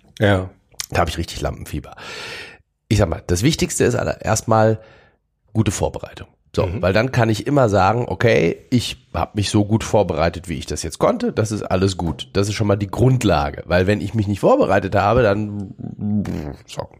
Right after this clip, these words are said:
Speaker 1: Ja.
Speaker 2: bin ich selber schuld, wenn's nicht funktioniert.
Speaker 1: Genau.
Speaker 2: Dann ist es so, dass man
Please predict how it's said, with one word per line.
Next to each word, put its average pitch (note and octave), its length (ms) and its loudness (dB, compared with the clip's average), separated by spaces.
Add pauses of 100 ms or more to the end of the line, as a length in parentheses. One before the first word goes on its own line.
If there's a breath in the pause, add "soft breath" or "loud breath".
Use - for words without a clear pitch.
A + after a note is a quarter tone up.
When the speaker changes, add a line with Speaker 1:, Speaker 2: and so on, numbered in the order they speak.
(120)
Speaker 1:
Ja. F#2+ 280 2
Speaker 2:
bin G2+ 140 0
ich G2+ 120 0
selber F#2+ 260 4
schuld, F#2+ 280 0
wenn's F2+ 160 0
nicht F2 140 -4
funktioniert. D#2 460 -8
Speaker 1:
Genau. G#2+ 260 -2 (960 loud breath)
Speaker 2:
Dann C3 220 4
ist F3 160 0
es D#3+ 140 -2
so, D3 240 4
dass A2+ 320 0
man A2+ 280 2